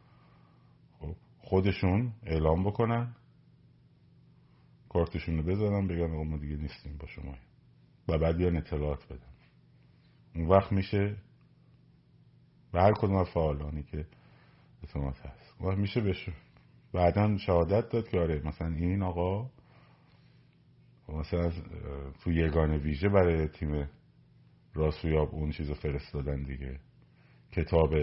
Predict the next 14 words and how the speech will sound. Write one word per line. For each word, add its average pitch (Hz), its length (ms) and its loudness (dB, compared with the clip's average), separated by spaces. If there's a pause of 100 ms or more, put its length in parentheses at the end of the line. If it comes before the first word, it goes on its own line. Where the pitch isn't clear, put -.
(1200)
روش‌های 76 480 0
سرکوبو 71 540 -6
که - 140 -6
من 73 180 -2
در 71 180 -4 (1200)
کانال 85 380 4
تلگرامم 76 600 2
گذاشتم، 69 520 -6 (960)
از 71 160 -6
درون 76 260 0
خودشون 104 440 -2
در 82 80 0
اومده 76 360 -2
دیگه. 73 260 -14